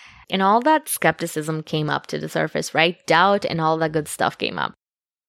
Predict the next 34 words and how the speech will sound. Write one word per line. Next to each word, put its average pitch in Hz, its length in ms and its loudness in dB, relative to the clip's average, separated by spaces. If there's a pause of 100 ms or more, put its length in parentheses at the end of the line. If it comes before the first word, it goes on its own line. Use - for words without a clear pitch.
(240)
The 196 80 -6
thing 269 260 2
is 175 260 2
that 151 380 2
I 170 180 2
always 175 280 4
forgot 180 400 2
to - 80 -14
take - 220 -6
the 160 100 0
necklace 160 480 0
out 165 460 2 (100)
and 160 180 2
ended 185 260 2
up 220 180 -2
wearing 165 240 4
it 165 80 -4
for 160 100 -6
quite 165 300 -2
a 165 40 -4
bit. 156 240 0 (240)
So 226 340 6
a 190 140 0
few 233 220 4
days 277 240 4
after 196 520 4 (100)
that 156 480 4
dramatic 156 840 2 (500)
episode 170 680 0
that 156 180 2
everything 165 640 0
is 156 320 2
B 180 220 0
S. 160 400 0